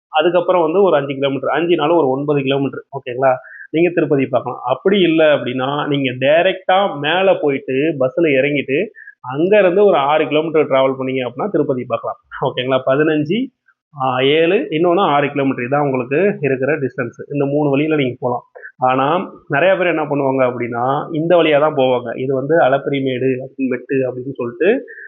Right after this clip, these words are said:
almost ஒன்பது கிலோமீட்டர், மூணாயிரத்தி ஐநூத்தி ஐம்பது ஸ்டெப்ஸ் வந்து வாக் பண்ணி போகணும். ஆனா, இதுல ஒரு பெனிஃபிட் முன்னாடி இருந்துச்சு, ஓகேங்களா? இது என்ன பெனிஃபிட் அப்படின்னா, இந்த அலப்பிரி மெட்டு அப்படின்ற இடத்துல நிறைய இறங்கி நடந்து போறீங்க, கோயிலுக்கு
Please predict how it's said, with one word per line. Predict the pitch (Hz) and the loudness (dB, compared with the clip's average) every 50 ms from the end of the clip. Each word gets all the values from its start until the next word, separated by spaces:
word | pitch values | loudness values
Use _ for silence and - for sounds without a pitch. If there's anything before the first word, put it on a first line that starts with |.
| - - - | -14 -4 0
almost | 139 143 147 139 147 151 147 | 0 2 2 2 2 0 0
ஒன்பது | 156 143 135 147 147 156 151 147 | 0 0 0 0 2 2 2 2
கிலோமீட்டர், | 143 147 147 147 139 139 139 175 160 | 2 0 -2 -2 -2 -4 -4 -4 -4
மூணாயிரத்தி | 147 143 147 151 151 147 147 143 139 139 - - 180 190 - | -2 -2 -2 0 0 0 0 0 -2 -2 -4 -6 -4 -2 0
ஐநூத்தி | 139 139 139 143 147 143 147 143 143 131 | 0 0 0 -2 -4 -4 -4 -4 -4 -2
ஐம்பது | 127 127 123 120 123 127 123 | -2 -4 -4 -6 -6 -6 -8
ஸ்டெப்ஸ் | - - - - - - - | -2 0 0 0 0 -2 -2
வந்து | 180 151 135 135 165 214 247 196 | -2 0 0 0 0 0 0 0
வாக் | 135 127 135 - - | 0 -2 -2 -4 -6
பண்ணி | 147 131 127 123 120 | -8 -8 -6 -8 -8
போகணும். | 120 117 120 123 127 160 214 247 247 - - - - - - | -8 -8 -6 -4 -2 -2 -2 -2 -4 -10 -18 -20 -20 -20 -10
ஆனா, | - 139 160 185 208 233 254 269 - - - _ - | -4 -2 0 2 2 2 2 2 0 -2 -6 _ -2
இதுல | 170 175 185 190 185 175 170 | 0 2 4 4 4 4 4
ஒரு | 175 185 | 4 2
பெனிஃபிட் | 180 165 185 208 233 226 233 233 185 165 | 2 2 2 2 2 2 2 0 0 0
முன்னாடி | 160 156 165 165 160 147 | 2 2 2 2 2 2
இருந்துச்சு, | 143 131 139 135 123 - - - - - - - - - | 0 0 0 -2 -4 -4 -8 -14 -16 -18 -20 -20 -8 -4
ஓகேங்களா? | 147 135 139 131 123 120 127 131 135 127 123 - - - _ _ - - _ | -4 -4 -4 -4 -6 -2 0 0 0 0 -2 -4 -10 -20 _ _ -20 -16 _
இது | 135 135 139 147 143 | -6 -4 -2 0 0
என்ன | 147 170 190 | 2 2 2
பெனிஃபிட் | 185 156 156 160 151 165 151 131 139 | 2 2 0 0 0 -2 0 0 0
அப்படின்னா, | 123 120 123 120 120 120 123 135 165 185 - - 156 | -2 -2 -4 -6 -6 -4 -2 0 0 0 -2 -2 -2
இந்த | 147 147 147 147 147 147 147 143 143 135 | 0 0 2 2 4 4 4 4 4 4
அலப்பிரி | - 143 170 175 170 185 175 175 | 4 2 2 2 2 0 0 0
மெட்டு | 165 147 143 143 156 151 147 | 0 0 0 2 4 4 4
அப்படின்ற | 135 127 131 139 143 139 135 | 4 4 2 2 0 0 0
இடத்துல | 135 127 123 127 - 143 139 135 131 | 0 0 0 0 0 0 0 0 2
நிறைய | 123 127 131 143 151 143 143 139 | 0 0 0 0 0 -2 -2 0
இறங்கி | 135 139 147 156 151 151 160 | 0 2 0 0 0 -2 -2
நடந்து | 143 131 127 135 147 151 139 | -2 -4 -4 -2 -4 -4 -4
போறீங்க, | - - 143 139 139 139 139 135 | -4 -4 -4 -4 -2 -2 -4 -4
கோயிலுக்கு | - 139 139 139 139 127 127 | -2 -2 -2 0 -2 -2 -6